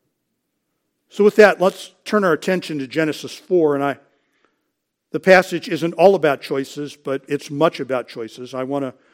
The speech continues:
point out a couple of things that are worthwhile to note and probably worthwhile for a sermon all in and of themselves.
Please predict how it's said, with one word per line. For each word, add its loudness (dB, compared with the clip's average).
point 0
out 4
a -2
couple -2
of -2
things -6
that -6
are -4
worthwhile 2
to -10
note -2
and -10
probably -2
worthwhile -4
for -14
a -14
sermon -12
all -8
in -12
and -14
of -14
themselves. -10